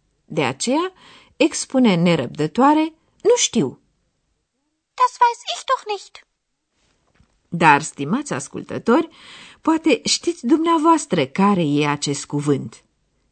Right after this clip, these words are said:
Speaker 1: Să ne amintim împreună scena în care a apărut pentru prima dată ex. Andreas era acasă și citea o carte despre spiridușii din Köln, care veneau noaptea pe furiș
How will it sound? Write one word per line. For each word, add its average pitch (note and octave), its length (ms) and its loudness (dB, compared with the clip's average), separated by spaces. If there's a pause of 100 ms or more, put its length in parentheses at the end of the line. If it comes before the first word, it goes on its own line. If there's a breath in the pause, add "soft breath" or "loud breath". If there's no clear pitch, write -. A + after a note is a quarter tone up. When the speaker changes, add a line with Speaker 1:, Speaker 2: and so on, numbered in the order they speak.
(140)
Speaker 1:
Să - 180 -2
ne D#4+ 100 0
amintim G#3 460 2
împreună D3 680 0
scena D3+ 480 -2
în G3+ 120 2
care D#3 220 -4
a A#2+ 40 -2
apărut C#3 520 -6 (200)
pentru A2 360 -10
prima B3 420 -4
dată A#2+ 580 -6
ex. - 440 -4 (1080 soft breath)
Andreas E4+ 500 2
era B3+ 260 6
acasă G3 520 2
și G#3+ 180 -4
citea D3 380 -4
o D#2+ 60 -8
carte F3 420 -2
despre D3+ 360 -6
spiridușii C3 640 -8
din A#2 240 -8
Köln, A3 460 0 (300 loud breath)
care E4+ 280 0
veneau B3+ 340 4
noaptea A3+ 420 4
pe B2+ 120 -6
furiș F3 580 -2